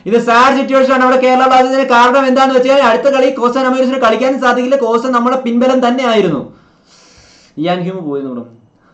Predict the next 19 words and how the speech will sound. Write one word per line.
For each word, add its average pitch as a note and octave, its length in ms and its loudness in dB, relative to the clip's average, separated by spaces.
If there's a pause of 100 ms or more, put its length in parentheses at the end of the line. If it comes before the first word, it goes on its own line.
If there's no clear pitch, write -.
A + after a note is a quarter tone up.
(140)
ഒരു D#3 160 -6
ഗോൾ E3+ 260 -2
അടിച്ചിട്ടുണ്ട്. F3 320 -4
ഒരു F#3 120 -2
ഗോൾ F#3+ 280 0
കൂടി G3+ 140 0
കേരള G3+ 220 0
ബ്ലാസ്റ്റേഴ്സിന് G3+ 360 0
അയക്കാൻ G3 280 -2
സാധിച്ചാൽ G3+ 300 -2
കോസ്റ്റ G3 260 -6
നമോനസ് G#3+ 360 -4
പുറത്തേക്ക് G#3 360 -4
പോകുന്നു. G#3 320 -2
ഞാൻ G#3 160 -2
ആം G#3 200 -2
ബിറ്റണി A3 260 -8
ഇന്ന് A3 200 -6
അവിടെ G#3+ 340 -6